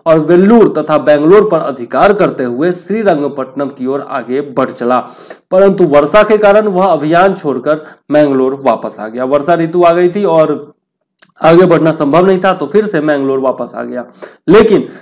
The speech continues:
सत्रह सौ इक्यानवे की गर्मियों में टीपू ने कोयम्बटूर पर अधिकार करते हुए फिर से युद्ध की शुरुआत कर दी, परंतु इस बार कॉर्नवालिस की सहायता के लिए अन्य अंग्रेज अधिकारी, जिसमें मीडो था,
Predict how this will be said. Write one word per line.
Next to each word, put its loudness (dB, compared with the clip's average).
सत्रह 2
सौ -2
इक्यानवे -2
की -6
गर्मियों 2
में -2
टीपू 0
ने 0
कोयम्बटूर 0
पर -2
अधिकार -2
करते -2
हुए 2
फिर -2
से -4
युद्ध -4
की -10
शुरुआत 0
कर 4
दी, -2
परंतु 2
इस 0
बार 0
कॉर्नवालिस 2
की -4
सहायता 0
के 2
लिए 0
अन्य 0
अंग्रेज 0
अधिकारी, -2
जिसमें -8
मीडो 4
था, -2